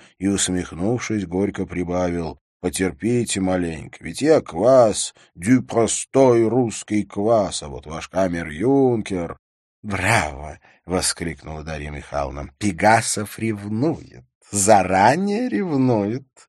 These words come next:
Но Пегасов ничего не ответил ей и только посмотрел из-под лобья. Пробило семь часов, и все опять собрались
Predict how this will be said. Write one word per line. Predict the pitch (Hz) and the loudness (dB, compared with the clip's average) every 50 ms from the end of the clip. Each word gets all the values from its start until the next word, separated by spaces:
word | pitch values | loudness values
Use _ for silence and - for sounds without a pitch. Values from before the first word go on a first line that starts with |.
| _ _ _ _ _ _ _ _ _ | _ _ _ _ _ _ _ _ _
Но | - 117 123 | -2 0 0
Пегасов | 113 - 135 127 127 131 123 110 - - - - | 0 2 0 2 2 2 2 2 0 -4 -4 -4
ничего | 104 110 110 - - - 107 104 104 98 | -4 -4 -4 -4 -4 -4 -2 0 0 0
не | 95 92 92 | 0 0 -2
ответил | 90 82 - - 110 135 143 131 - - 110 107 104 | -4 -4 -4 -4 -2 0 0 -2 -2 -4 -4 -2 -2
ей | 104 95 90 82 76 - _ _ _ _ | 0 0 -2 -2 -4 -8 _ _ _ _
и | - 71 | -16 -16
только | 73 76 80 82 73 71 - 73 | -12 -10 -10 -10 -10 -10 -14 -16
посмотрел | 71 78 78 - - - 76 73 73 71 - - 76 85 87 85 78 71 73 _ _ _ _ _ | -14 -10 -6 -4 -4 -4 -6 -8 -12 -14 -14 -10 -6 -6 -4 -4 -6 -8 -12 _ _ _ _ _
из-под | - 69 76 - - - - - 76 76 71 71 | -16 -14 -10 -8 -8 -8 -8 -10 -12 -12 -12 -12
лобья. | 73 76 73 - - - - 58 58 53 - _ _ _ _ _ _ _ _ _ _ _ _ _ _ | -12 -12 -12 -12 -14 -16 -20 -20 -20 -20 -20 _ _ _ _ _ _ _ _ _ _ _ _ _ _
Пробило | - 139 170 180 214 202 185 170 | 4 4 4 4 4 4 4 4
семь | 160 - - - 180 185 180 160 | 4 2 0 2 4 4 2 2
часов, | 143 - - 110 98 87 - - - 104 120 156 185 - - _ _ _ _ | -2 -4 -2 -2 -2 -2 -2 -2 0 0 0 -2 -2 -6 -16 _ _ _ _
и | - 104 104 | 0 0 0
все | - - - - - 151 185 185 | 0 0 -2 0 2 2 2 2
опять | 170 151 - - 92 104 139 165 - | 2 -2 -2 -2 0 0 0 0 -2
собрались | - - - 165 143 123 110 98 90 90 101 104 - - - - | -4 -4 -4 -2 -2 -2 0 0 -2 -2 -4 -4 -6 -8 -10 -12